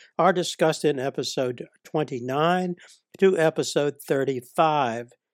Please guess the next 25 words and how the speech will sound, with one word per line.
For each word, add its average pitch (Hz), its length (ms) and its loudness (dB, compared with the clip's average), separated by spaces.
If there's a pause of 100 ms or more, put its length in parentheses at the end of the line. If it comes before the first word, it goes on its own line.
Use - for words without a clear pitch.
(380)
Jesus' 151 640 -4
calming 180 580 2
assurance 175 680 -2
that 147 220 -4
John 165 400 -2
and 135 120 -4
the 139 60 -2
disciples 151 760 -2 (340)
should - 480 0
"fear 196 480 6
not" 175 480 2
or 139 160 2
"be 175 240 0
not 170 240 2
afraid" 170 720 2
in 135 160 0
Mark 165 380 4
six, - 480 -4
verse 170 260 2
fifty, 196 640 -6
is 160 180 0
discussed - 560 2
in - 180 -8 (540)
episode 139 540 2
nine. 151 480 2